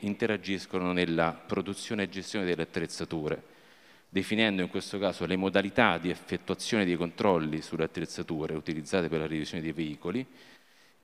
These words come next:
e, e i requisiti per la competenza degli organismi che effettuano le ispezioni per garantire l'imparzialità e la coerenza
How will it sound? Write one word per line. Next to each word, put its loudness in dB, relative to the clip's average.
e, 2
e -2
i -2
requisiti 2
per 0
la 2
competenza -2
degli -2
organismi 0
che -6
effettuano -4
le -4
ispezioni -4
per 4
garantire 4
l'imparzialità 0
e 4
la 0
coerenza 0